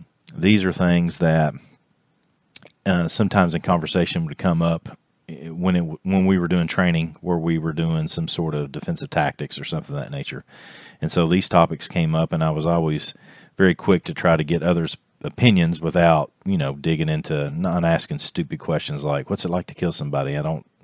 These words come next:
ask stupid questions like that. Um, but just trying to gather the thoughts of people and their mindset, and more than anything, just listening to people of that training, the, the people that have held the jobs like this.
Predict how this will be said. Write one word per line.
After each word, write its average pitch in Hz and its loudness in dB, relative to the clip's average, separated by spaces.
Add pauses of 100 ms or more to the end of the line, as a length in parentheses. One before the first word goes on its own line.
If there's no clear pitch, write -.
(120)
ask 76 -4
stupid 73 -8
questions 71 -6
like 90 -8
that. - -8 (800)
Um, 85 2
but 85 2
just 92 2
trying 101 2
to 80 2
gather 85 4
the 78 -2
thoughts 90 6
of 78 -4
people 85 0
and 76 -2
their 78 -2
mindset, 85 4 (460)
and 95 4
more 127 6
than 101 6
anything, 107 6
just 95 4
listening 76 2
to - -8
people 78 0
of 78 -2
that 80 2 (680)
training, 82 0 (180)
the, 76 -2
the 76 -8
people 82 -2
that 80 2
have 76 -2
held 87 0
the 80 -4
jobs 78 -2 (420)
like 76 -2
this. 76 0